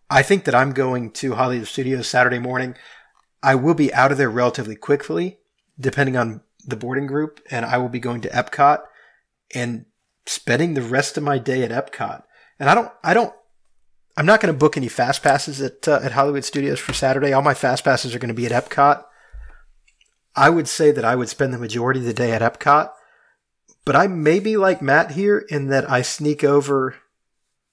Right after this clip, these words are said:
you know, seven o'clock, seven thirty after dinner to Magic Kingdom to, to end the night at Magic Kingdom with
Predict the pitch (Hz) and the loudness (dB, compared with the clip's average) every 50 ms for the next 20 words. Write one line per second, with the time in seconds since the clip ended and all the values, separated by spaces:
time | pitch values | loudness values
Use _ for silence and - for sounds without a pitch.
0 | _ _ _ 165 147 131 117 110 - _ _ _ _ - - - 151 143 147 143 | _ _ _ -6 -2 -2 -2 -2 -6 _ _ _ _ -8 -2 2 2 2 4 2
1 | 143 139 - - 147 143 147 147 151 - - - 151 147 139 139 135 - 139 143 | -2 -2 2 2 4 6 6 4 2 0 -2 0 0 0 0 0 0 2 4 4
2 | 147 143 139 135 135 127 - - 127 110 120 123 127 139 143 151 147 - - _ | 4 4 4 2 0 -2 -4 -6 -8 -6 -4 -2 0 0 0 0 -2 -6 -14 _
3 | _ _ _ _ _ _ - 151 135 127 131 135 - 110 - - 131 123 113 113 | _ _ _ _ _ _ -2 0 4 4 4 4 2 -2 -4 -4 -4 -4 -4 -6
4 | 107 107 104 - - 139 120 110 - - - 135 135 143 135 131 120 120 123 120 | -8 -8 -10 -6 -4 -4 -4 -4 -6 -6 -6 -2 -2 0 0 0 2 2 2 2
5 | 117 113 120 120 113 - - - 139 131 123 117 107 107 113 113 107 - | 2 0 0 0 -2 -2 -4 -6 -6 -4 -4 -6 -6 -4 -4 -4 -4 -4